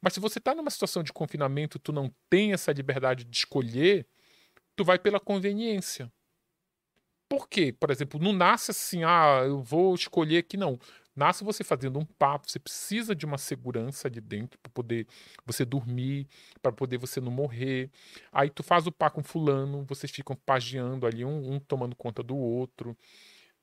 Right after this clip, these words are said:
Tremembé é um lugar que, cara, quando faz frio, é frio mesmo. De você, então, eles não vão te dar um edredom, tu vai tá ali com a, o, o, a coberta que tem pra todo mundo. Então, pra eles se esquentarem, eles começam a dormir juntinho um do outro.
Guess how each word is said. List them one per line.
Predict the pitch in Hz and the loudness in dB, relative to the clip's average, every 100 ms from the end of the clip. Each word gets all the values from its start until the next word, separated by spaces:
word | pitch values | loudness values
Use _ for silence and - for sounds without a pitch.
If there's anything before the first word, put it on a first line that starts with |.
| 131 - - 139 - | -14 -12 -16 -8 0
Tremembé | 175 170 156 139 | 2 2 2 4
é | 160 | 4
um | 175 | 4
lugar | 160 123 143 170 _ _ - | -2 -2 -2 -4 _ _ -20
que, | - | -8
cara, | - 135 131 | 0 2 2
quando | - 156 | -2 -6
faz | 139 160 - | -4 -4 -4
frio, | - 151 175 | -8 -4 -2
é | 170 | -4
frio | - - 147 226 | -6 -6 -4 -2
mesmo. | 226 135 - 110 110 _ _ _ | -2 -2 -4 -10 -16 _ _ _
De | 117 127 | -12 -6
você, | 156 - 156 | -6 -4 -4
então, | 143 160 175 214 190 135 | 0 0 0 0 -4 -4
eles | 135 147 | -2 0
não | 190 | -2
vão | 262 | -4
te | - | -2
dar | 185 | 0
um | 165 | 2
edredom, | 143 135 135 117 | 0 -2 -2 -4
tu | 110 127 | -4 0
vai | 147 | 0
tá | - 165 | 2 0
ali | 160 143 180 | 0 -4 -8
com | - 202 208 220 | -4 -2 -2 -4
a, | 233 - - _ _ - | -10 -14 -20 _ _ -8
o, | 151 156 139 143 139 135 | -6 -6 -6 -6 -6 -4
o, | |
a | 135 | 0
coberta | - 143 151 - - | 2 2 2 0 -6
que | - | -8
tem | 185 | -6
pra | 190 | -6
todo | - 208 247 | -6 -6 -4
mundo. | 190 131 - - - - | -4 -4 -10 -20 -16 -6
Então, | 143 180 | 0 2
pra | 190 220 | 6 4
eles | 247 | 4
se | - | -2
esquentarem, | - - 151 - - 160 185 147 | -2 0 -2 0 4 4 4 2
eles | 139 143 | -4 -6
começam | - 139 170 - | -2 0 0 0
a | 165 | 0
dormir | 165 160 | 0 0
juntinho | 139 170 170 - 170 147 131 | 0 -2 -4 -4 -2 -2 -4
um | 131 | -4
do | 143 | -2
outro. | 180 151 156 - 151 151 | 2 2 0 -4 -8 -8